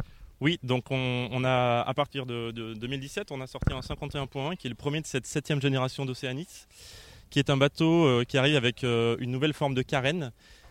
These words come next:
typique donc de, de, de ces nouveaux Océanis, avec une forme de tulipe à l'avant, ce qui nous permet de, d'avoir un, une, une étrave évasée et nous donner plus de volume dans la cabine avant notamment.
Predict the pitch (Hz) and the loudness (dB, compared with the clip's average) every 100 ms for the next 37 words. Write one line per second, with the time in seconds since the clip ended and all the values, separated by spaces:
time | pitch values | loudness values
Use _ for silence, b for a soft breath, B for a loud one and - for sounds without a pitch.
0 | b 143 131 170 123 127 120 120 117 117 | b -8 -4 -4 -2 -2 0 -2 -2 -4
1 | 113 107 110 - 120 120 127 123 123 123 | -4 -4 -6 -4 -2 0 0 0 2 4
2 | 151 208 - - b b b 127 123 135 | 4 4 0 -6 b b b 2 4 4
3 | - 131 139 131 - 151 147 123 120 117 | 2 -4 -2 -2 2 2 4 2 0 0
4 | 117 113 - 147 175 160 131 123 170 214 | 0 -2 -4 -4 2 4 4 2 -2 -2
5 | 135 127 135 131 143 127 120 117 b b | -4 -2 -2 -2 -2 -2 -4 -4 b b
6 | b b b b - 123 131 135 123 123 | b b b b -6 -2 0 0 -2 -4
7 | 123 127 123 131 143 - 151 131 147 135 | -6 -8 -6 -6 -2 0 0 0 0 2
8 | 135 127 160 180 131 127 139 - 180 151 | 2 4 2 4 2 2 0 2 0 4
9 | 147 139 143 175 - 127 156 156 143 135 | 6 6 6 4 2 6 6 6 6 6
10 | 101 104 107 101 | 4 2 0 -2